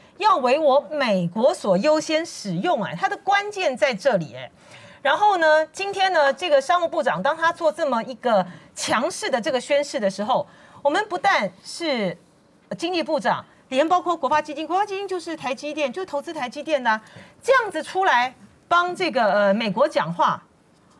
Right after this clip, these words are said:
我们就的确是像刚才大佬所说的，我们的这个政府看到日本呢矮半截，看到美国呢趴下去，所以对于所有的企业、所有的厂商来讲，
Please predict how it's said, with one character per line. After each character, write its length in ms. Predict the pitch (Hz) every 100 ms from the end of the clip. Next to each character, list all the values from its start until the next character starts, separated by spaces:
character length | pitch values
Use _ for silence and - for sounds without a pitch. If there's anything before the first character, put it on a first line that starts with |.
| _ _
我 160 | 247 240
们 240 | 262 370 -
就 200 | 415 285
的 240 | 233 269
确 180 | 359 294
是 160 | 285
像 180 | - 269 226
刚 160 | 262
才 160 | 240 180
大 200 | 247 196
佬 160 | 151
所 220 | 175 160 135
说 240 | 180 165
的， 220 | 156 - - _ _ _ _ _ _ _ _
我 100 | 277
们 120 | 294
的 120 | 403 392
这 120 | 392
个 80 | 320
政 200 | 370 262
府 300 | - 110 - _ _ _ -
看 240 | 392 359
到 160 | 339 311
日 160 | 349
本 180 | 196 170
呢 180 | 165 175 -
矮 120 | 214
半 220 | 240 269
截， 260 | 202 170 156 - _ -
看 180 | 381 349
到 140 | 320
美 160 | 233 185
国 220 | 196 208
呢 100 | 226
趴 240 | - 285
下 180 | 294 214
去， 300 | 196 220 - _ - -
所 200 | - 392
以 100 | 381
对 180 | 208 392
于 140 | 269
所 160 | 269 339
有 80 | 294
的 120 | 226
企 260 | - 359 311
业、 160 | 294
所 140 | 220 339
有 60 |
的 120 | 247 254
厂 220 | 240 190
商 120 | 285
来 120 | 240
讲， 200 | 233 170